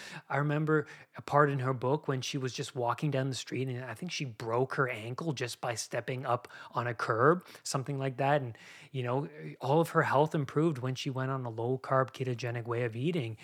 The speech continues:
And she even goes into the details why this happens. I, one part of the book that stands out to me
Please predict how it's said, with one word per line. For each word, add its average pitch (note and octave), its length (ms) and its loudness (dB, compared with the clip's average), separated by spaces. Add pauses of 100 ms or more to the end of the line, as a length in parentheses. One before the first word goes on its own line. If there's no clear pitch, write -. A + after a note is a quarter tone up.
(340)
And C3 160 -2
she - 220 0
even F#3+ 180 -2
goes D3+ 240 4
into D#3 220 -2
the D3+ 120 -2
details B2+ 680 -4 (320)
why C3 640 0 (180)
this C3 200 -2
happens. - 640 -4 (280)
I, C#3+ 140 2
one F3+ 540 2 (260)
part C3+ 280 10
of A#2+ 100 -2
the B2+ 60 -4
book C3 220 0
that B2+ 180 -2
stands B2 340 -2
out F#3 180 6
to - 140 -8
me A#2+ 200 -6